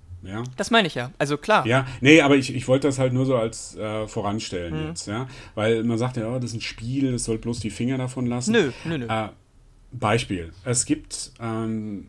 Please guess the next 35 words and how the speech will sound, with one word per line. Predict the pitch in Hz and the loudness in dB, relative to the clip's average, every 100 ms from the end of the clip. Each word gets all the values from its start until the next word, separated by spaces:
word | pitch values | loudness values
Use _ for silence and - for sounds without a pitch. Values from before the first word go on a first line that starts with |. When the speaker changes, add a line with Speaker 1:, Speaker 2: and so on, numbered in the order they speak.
| - | -14
Speaker 1:
ich | 107 104 | -10 -6
hatte | 127 | -4
das | 123 | -4
schon | 113 | -4
erwähnt, | 104 104 147 151 | -2 -2 -2 -4
das | 117 | -6
ist | 120 - | -6 -6
dieses | 107 107 - | -4 -4 -4
Grab, | - 92 110 110 - | -6 -4 -4 -4 -8
dieses | 95 92 - | -8 -6 -6
Grabdenkmal | - 101 120 104 98 - 104 104 | -6 -6 -6 -6 -6 -4 -6 -6
oder | 92 92 - - - - | -10 -12 -18 -20 -20 -20
Grab-, | - 95 104 - - - - - | -12 -8 -8 -8 -18 -18 -18 -8
Speaker 2:
Grabstätte. | 151 175 113 160 240 | 0 2 4 6 6
Speaker 1:
Pyramide, | 180 170 165 - - _ _ - | 6 4 2 -6 -18 _ _ -4
Grabstätte | 113 120 - 113 107 110 104 104 104 95 | 0 0 0 -2 0 0 -2 0 -2 -2
oder | 104 98 | -4 -2
so, | 104 | -4
dieser, | 98 104 110 | -4 -2 -2
dieses | 95 - 107 101 | -4 -12 -10 -10
Pal-, | - 101 92 | -8 -10 -10
dieser | 107 98 | -10 -10
Palast. | 90 85 - - - - - - - | -10 -10 -10 -12 -14 -18 -18 -20 -8
Das | 113 110 | -4 0
ist | |
in | 139 | 2
dem | 123 151 | 4 2
Fall, | 151 139 | 2 0
in | 131 | 0
dem | 127 | -2
Spiel, | 123 123 135 | -4 -2 -2
ist | 113 - | 0 -2
das | 127 | -2
was | 123 120 | -4 -4
Besonderes, | 110 101 127 151 156 151 | -4 -2 -2 -2 -4 -8